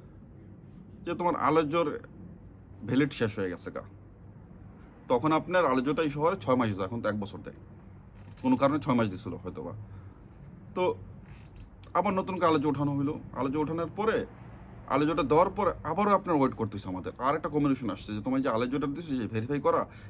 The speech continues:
actually আলোচনাতে কয়টা লোক থাকে সেটা তারা কমিউনিটি যোগাযোগ করছে।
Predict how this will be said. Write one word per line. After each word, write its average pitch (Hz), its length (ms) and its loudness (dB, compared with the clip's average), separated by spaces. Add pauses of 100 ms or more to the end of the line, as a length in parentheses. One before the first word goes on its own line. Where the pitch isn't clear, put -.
(100)
actually 196 480 -2
আলোচনাতে 160 540 2
কয়টা 160 200 4
লোক 170 200 0
থাকে 175 200 0
সেটা 151 200 -2
তারা - 160 -2
কমিউনিটি 139 320 2
যোগাযোগ 107 340 -2
করছে। - 200 -14